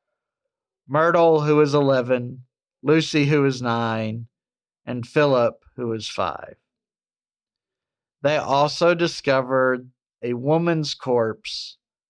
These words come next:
but the head had been removed. Now, when the sheriff starts poking around, the lawyer Belle had gone to visit contacted the sheriff and said, "Hey, listen, you need to hear the story."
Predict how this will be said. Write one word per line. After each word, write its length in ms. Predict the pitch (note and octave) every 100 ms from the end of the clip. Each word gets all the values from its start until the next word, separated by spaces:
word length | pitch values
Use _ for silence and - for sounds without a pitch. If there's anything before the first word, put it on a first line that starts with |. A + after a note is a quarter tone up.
| _
but 200 | C3+ B2
the 100 | B2+
head 420 | A2+ - D#3+ C#3
had 260 | A#2+ A#2 G#2
been 160 | A2 F2
removed. 420 | E2+ E2 - - _ _ _ _ _ _ _ _ _ _ _ _ _ _ _ _ _ _ _ _
Now, 220 | C3+ C#3+ C#3
when 100 | C#3
the 80 |
sheriff 340 | C#3 F#3+ F#3 F#3
starts 240 | E3+ C3
poking 400 | - D#3 C#3 B2+
around, 880 | A#2 B2+ D#3+ D#3+ D#3+ D#3 D3+ D3+ C#3+ _ _ _ _ _ _ _ _ _ _ _ _
the 420 | C3+ C3+ C3 B2+
lawyer 520 | C3+ F3 F#3 F3+ D#3+ C#3
Belle 260 | D3 C3+
had 160 | C#3 C#3
gone 220 | C3+ C3
to 80 | B2+
visit 560 | C3 C3+ B2+ B2 - _
contacted 600 | B2+ B2+ A#2+ A#2 A#2 A2+
the 80 | A2+
sheriff 500 | - A#2 A2 G#2+ G#2+
and 140 | A2+
said, 180 | - A#2
"Hey, 200 | A#2+ C3+
listen, 340 | C3+ B2 B2+
you 100 | B2
need 200 | B2 B2
to 80 | A#2+
hear 140 | A2 G2+
the 120 | G2
story." 460 | - - - -